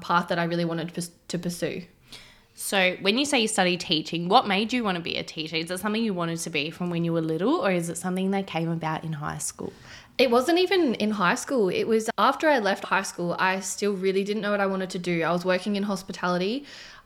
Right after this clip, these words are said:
Speaker 1: I kind of felt like I was going nowhere. Teaching popped up and I thought, "Hey, I think I'd be pretty good at that." I love children. I really wanted to work with children.
Speaker 2: Yeah, you could see yourself in that
Speaker 1: Yeah,
Speaker 2: position.
Speaker 1: yeah, absolutely.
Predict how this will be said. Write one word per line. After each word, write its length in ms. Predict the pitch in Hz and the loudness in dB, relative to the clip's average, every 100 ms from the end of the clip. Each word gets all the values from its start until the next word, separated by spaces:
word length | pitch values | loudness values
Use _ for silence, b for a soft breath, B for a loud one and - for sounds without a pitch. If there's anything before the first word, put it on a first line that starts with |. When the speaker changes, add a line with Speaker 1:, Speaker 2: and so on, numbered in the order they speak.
| - | 4
Speaker 1:
I 520 | 190 190 190 190 - - _ | 6 6 4 0 -4 -12 _
kind 240 | - 214 | 0 2
of 60 | 226 | 4
felt 160 | 226 202 | 4 4
like 160 | 196 | 2
I 80 | 196 | 2
was 140 | 190 | 0
going 280 | 185 180 180 | 0 0 0
nowhere. 540 | 180 190 247 294 330 - - | 0 0 0 2 0 -2 -2
Teaching 720 | - 226 - 226 214 214 - - | 2 4 4 4 4 2 -2 -6
popped 260 | - 190 - | 2 2 8
up 240 | 240 247 - | 8 6 4
and 100 | 196 | 2
I 80 | 202 | 4
thought, 300 | 196 185 196 | 4 4 6
"Hey, 200 | 196 190 | 4 6
I 120 | 214 | 4
think 240 | 208 196 | 0 0
I'd 100 | 190 | 2
be 100 | 185 | 2
pretty 220 | 180 190 | 2 0
good 160 | 190 214 | 2 2
at 120 | 208 | 6
that." 260 | 202 196 - | 8 8 6
I 60 | |
love 200 | 180 175 | 4 4
children. 320 | 175 202 190 190 | 4 2 4 2
I 60 | |
really 180 | 180 185 | 4 4
wanted 220 | 175 175 | 4 2
to 100 | 175 | 2
work 180 | 180 175 | 0 0
with 80 | 196 | -2
children. 460 | - 208 220 214 214 | 2 2 4 2 6
Speaker 2:
Yeah, 200 | 233 202 | 8 8
you 180 | 190 | 6
could 180 | 196 202 | 4 2
see 220 | - 175 | 4 4
yourself 400 | 175 175 156 165 | 4 2 -2 -2
in 80 | 175 | -2
that 100 | 175 | 4
Speaker 1:
Yeah, 340 | 359 415 320 185 | 4 6 6 6
Speaker 2:
position. 280 | 175 165 180 | 4 -2 4
Speaker 1:
yeah, 200 | 277 180 | 8 8
absolutely. 600 | 226 - 208 220 175 170 | 6 4 2 4 4 2